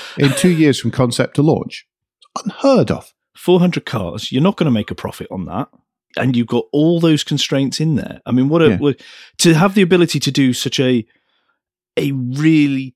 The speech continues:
Speaker 1: tight engineering project as that
Speaker 2: Hmm.
Speaker 1: on so many different levels. I mean, we could nerd out about the production side of things. We could nerd
Speaker 2: Oh, I
Speaker 1: out
Speaker 2: totally
Speaker 1: about
Speaker 2: could.
Speaker 1: the, the designing side of things. We
Speaker 2: I've
Speaker 1: could
Speaker 2: been
Speaker 1: nerd out
Speaker 2: actively
Speaker 1: about
Speaker 2: trying not to nerd out about all these things as we
Speaker 1: I know.
Speaker 2: record this, by the
Speaker 1: So,
Speaker 2: way.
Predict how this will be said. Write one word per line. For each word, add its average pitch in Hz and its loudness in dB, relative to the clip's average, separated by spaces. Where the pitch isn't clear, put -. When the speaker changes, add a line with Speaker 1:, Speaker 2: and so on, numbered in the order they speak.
Speaker 1:
tight - -4
engineering 117 0
project 98 -8
as 90 -10
that 107 -2
Speaker 2:
Hmm. 92 2
Speaker 1:
on 120 2
so 185 4
many 160 4
different 120 -4
levels. 71 -8
I - -8
mean, 104 0
we 101 -2
could 95 -10
nerd 113 0
out 107 -4
about 92 -6
the 92 -10
production 117 -6
side 117 -2
of 117 -4
things. 113 -2
We 95 -18
could 87 -10
nerd 95 -2
Speaker 2:
Oh, 139 2
I - 2
Speaker 1:
out 95 -4
Speaker 2:
totally 104 0
Speaker 1:
about - -10
Speaker 2:
could. 87 -2
Speaker 1:
the, 85 -8
the 101 -4
designing 117 -2
side 117 -4
of 110 -10
things. 110 -4
We 101 -2
Speaker 2:
I've 127 2
Speaker 1:
could 92 -2
Speaker 2:
been 110 4
Speaker 1:
nerd 101 0
out 92 0
Speaker 2:
actively 120 0
Speaker 1:
about 101 -2
Speaker 2:
trying 107 2
not 104 0
to - -4
nerd 80 2
out 78 0
about 76 -2
all 78 0
these 78 -2
things 73 -4
as 80 -6
we - 2
Speaker 1:
I 123 2
know. 127 2
Speaker 2:
record 78 0
this, - -8
by 117 -2
the 107 -2
Speaker 1:
So, 101 -2
Speaker 2:
way. - -14